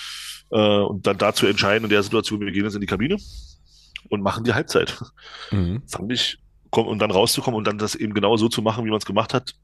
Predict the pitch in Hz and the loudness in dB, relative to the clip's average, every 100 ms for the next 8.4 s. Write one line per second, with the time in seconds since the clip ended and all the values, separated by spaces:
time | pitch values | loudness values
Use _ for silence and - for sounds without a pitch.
0 | _ 95 - 98 - - _ 85 104 73 | _ -4 -4 -4 -6 -8 _ 2 2 2
1 | 69 73 - 90 87 104 117 113 110 104 | -2 -4 -4 0 2 2 0 0 -2 0
2 | 104 101 101 104 104 104 98 90 131 175 | 2 4 4 4 -2 -2 -2 0 0 -2
3 | - - - - - - - _ - 104 | -12 -18 -16 -16 -14 -14 -16 _ 0 2
4 | 101 101 104 - - 101 117 - 98 90 | 2 0 -6 -4 2 2 2 -2 -4 -4
5 | 92 135 127 127 - - 120 107 117 113 | -4 0 0 0 -2 0 4 4 2 2
6 | 110 123 - 123 110 101 104 - - 98 | 2 0 -4 -8 -10 -2 0 0 -4 0
7 | 107 - 107 98 98 - 117 117 113 113 | 0 2 -2 0 -2 -4 -4 -2 -2 -4
8 | - 98 95 | -4 -2 0